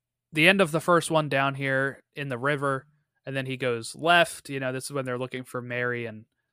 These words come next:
Pippin. Then they go to Rohan, Helm's Deep, over to Isengard in the top, you know, in the mountains there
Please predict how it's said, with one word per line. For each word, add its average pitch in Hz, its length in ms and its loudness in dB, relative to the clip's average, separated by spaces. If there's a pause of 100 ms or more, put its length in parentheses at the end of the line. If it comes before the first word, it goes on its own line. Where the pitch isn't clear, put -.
(240)
Pippin. 165 520 2
Then 139 120 -2
they 131 140 0
go 127 240 0
to 120 300 -10
Rohan, 147 1000 0 (580)
Helm's 131 400 0
Deep, 190 460 2 (560)
over 131 240 -2
to 120 200 -2
Isengard 170 1040 2 (420)
in 143 140 -8
the 131 80 -4
top, 147 340 -2 (640)
you 135 100 -8
know, 123 180 -4
in 139 100 -8
the 135 60 -8
mountains 135 480 -6
there 135 400 -2